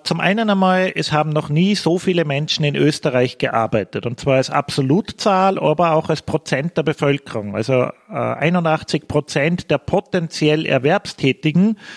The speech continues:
sind auch wirklich im Erwerbsleben. Noch vor zwanzig Jahren waren wir bei, äh, unter fünfundsiebzig Prozent. Das heißt, es arbeiten mehr Menschen, viele davon aber Teilzeit. Äh, klassisch wäre eine Mutter, die halt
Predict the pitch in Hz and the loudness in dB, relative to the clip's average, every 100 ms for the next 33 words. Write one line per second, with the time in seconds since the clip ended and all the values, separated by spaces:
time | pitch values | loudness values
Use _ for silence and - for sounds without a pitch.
0 | - - 190 202 170 143 135 151 151 139 | -16 -4 -2 0 0 0 0 0 0 0
1 | 139 131 117 113 - 123 131 180 208 208 | 0 0 2 0 -2 0 2 4 2 2
2 | - _ 139 147 - 156 - 151 147 - | -6 _ -4 -2 0 -2 0 -2 0 -4
3 | 135 120 147 170 151 147 151 143 143 143 | 0 0 2 0 0 0 0 2 2 4
4 | 143 147 139 139 156 165 165 156 160 147 | 2 2 2 2 2 0 0 -2 -2 -4
5 | 151 190 185 - 135 - 117 - 104 98 | -2 -4 -4 -4 -4 -4 -6 -4 -8 -10
6 | - - - - - 127 156 - 160 - | -18 -20 -20 -12 -8 -2 -2 -2 -8 -2
7 | 147 165 165 151 - 143 135 180 190 196 | 0 0 0 -2 -2 0 2 2 2 0
8 | 202 - 254 254 - - _ - 180 175 | -2 -2 -2 -4 -10 -20 _ -4 0 2
9 | 220 214 - 196 202 202 220 180 139 160 | 2 0 -2 -2 0 -2 -2 0 0 0
10 | 156 - 107 95 - - _ _ - 123 | -2 -2 0 -2 -6 -16 _ _ -4 -2
11 | 120 - - - - - 156 135 127 131 | -2 -6 -6 -4 -4 -4 0 0 2 4
12 | 135 135 131 127 123 180 - 196 185 156 | 4 2 2 2 2 2 2 -2 0 0
13 | 143 147 - | 0 0 -2